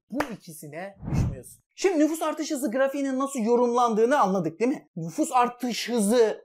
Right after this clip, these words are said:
demek ki farklı bir şeymiş. Nüfusun miktarı farklı bir şeymiş. Bununla alakalı özellikle soru çözümü yapacağım. Yaptığımda da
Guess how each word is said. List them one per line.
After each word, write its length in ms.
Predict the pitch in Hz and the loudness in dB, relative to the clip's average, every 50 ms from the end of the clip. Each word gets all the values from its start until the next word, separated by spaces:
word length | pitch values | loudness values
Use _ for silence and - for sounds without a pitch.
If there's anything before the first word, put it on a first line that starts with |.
| _ - | _ -6
demek 320 | 165 190 233 285 269 - - | -2 0 2 2 2 0 -2
ki 140 | 202 - - | -6 -6 -4
farklı 360 | 175 156 151 - - 330 381 | -4 -4 -4 -4 -6 -6 -4
bir 80 | 392 381 | -4 -2
şeymiş. 580 | - 370 262 190 156 190 285 339 - - - | 0 0 0 0 0 -2 -4 -4 -4 -8 -8
Nüfusun 520 | 185 208 226 - 247 226 - - 196 170 175 | -6 -6 -6 -6 -8 -8 -8 -8 -8 -6 -4
miktarı 680 | 226 254 - - - 202 165 156 165 208 254 262 - - _ _ _ | -4 -6 -6 -8 -6 -6 -4 -2 0 0 -2 -2 -4 -8 _ _ _
farklı 300 | - 190 170 170 - 196 | -6 -6 -4 -4 -4 -4
bir 40 | 170 | -4
şeymiş. 420 | 165 - 170 147 131 123 - - _ | -4 -4 -6 -6 -6 -8 -12 -10 _
Bununla 300 | 185 226 294 320 311 285 | 0 0 0 2 0 0
alakalı 360 | 262 226 226 214 220 220 214 | 2 2 0 0 0 0 0
özellikle 320 | 214 180 240 262 - 247 220 | 0 0 -2 -4 -4 -6 -6
soru 180 | - 269 226 | -4 -4 -4
çözümü 260 | 220 220 208 180 190 196 | -4 -4 -6 -6 -6 -6
yapacağım. 440 | 233 254 240 226 202 254 262 240 | -4 -4 -4 -4 -6 -6 -6 -4
Yaptığımda 480 | 226 254 254 247 - 208 185 165 160 165 | -4 -4 -4 -4 -6 -8 -10 -8 -6 -4
da 140 | 226 - | -4 -4